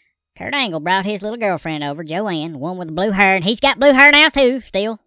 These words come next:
Lord have mercy. Anyhow, they was a sitting there, and I noticed they wasn't eating no chicken.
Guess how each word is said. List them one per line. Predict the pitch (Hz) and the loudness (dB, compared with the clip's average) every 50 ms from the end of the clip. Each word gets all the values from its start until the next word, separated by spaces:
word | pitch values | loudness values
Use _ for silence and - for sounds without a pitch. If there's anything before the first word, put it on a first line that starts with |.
| _ | _
Lord | - - 135 151 170 175 165 | -14 -10 -8 -6 -6 -6 -8
have | 160 170 | -10 -12
mercy. | 175 165 143 131 - 151 160 _ _ _ _ _ - | -12 -12 -12 -12 -14 -18 -18 _ _ _ _ _ -10
Anyhow, | - - 262 240 220 208 175 165 175 180 - | -8 -6 -6 -4 -2 -2 -2 -4 -6 -6 -6
they | 175 196 | -4 -4
was | 196 170 | -4 -4
a | 165 | -6
sitting | - 269 269 165 | -6 -6 -6 -6
there, | 175 185 196 202 - | -8 -10 -10 -10 -12
and | - 170 175 | -12 -10 -10
I | 175 | -8
noticed | 185 226 269 262 220 196 - | -6 -4 -6 -6 -6 -8 -8
they | 185 | -8
wasn't | 196 220 220 196 156 | -6 -6 -6 -6 -8
eating | - 226 - - | -10 -10 -10 -10
no | 214 185 | -12 -12
chicken. | 185 - - 330 277 - - 85 | -10 -8 -6 -6 -6 -6 -8 -18